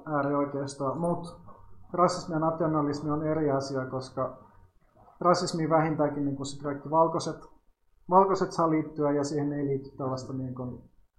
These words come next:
kielellistä juttua. Ja periaatteessa niinku Yhdysvaltojen idea on, että kaikki vähintäänkin valkoiset saa tulla sinne ja sitten yhdessä sitten vallataan maata niiltä, jotka siellä on alun perin asunut.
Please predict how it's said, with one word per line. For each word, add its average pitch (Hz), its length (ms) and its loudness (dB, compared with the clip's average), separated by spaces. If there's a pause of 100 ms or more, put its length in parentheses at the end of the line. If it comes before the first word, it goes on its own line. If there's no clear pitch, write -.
kielellistä 127 540 -4
juttua. 127 540 -8
Ja 143 80 -6
periaatteessa 151 640 -2
niinku 175 200 4
Yhdysvaltojen 170 520 6
idea 170 280 8
on, 139 160 4
että 139 200 -4
kaikki 143 640 -4 (440)
vähintäänkin 139 600 -2
valkoiset 143 420 4
saa 139 140 -2
tulla 135 260 0
sinne 123 340 -4
ja 123 80 -2
sitten 127 300 -10 (140)
yhdessä 127 360 -8
sitten 131 260 -8 (500)
vallataan 127 580 -6 (640)
maata 143 460 0 (360)
niiltä, 147 280 0
jotka 139 200 0
siellä 139 220 -2
on 139 100 0
alun 139 200 4
perin 135 240 -2
asunut. 143 420 -4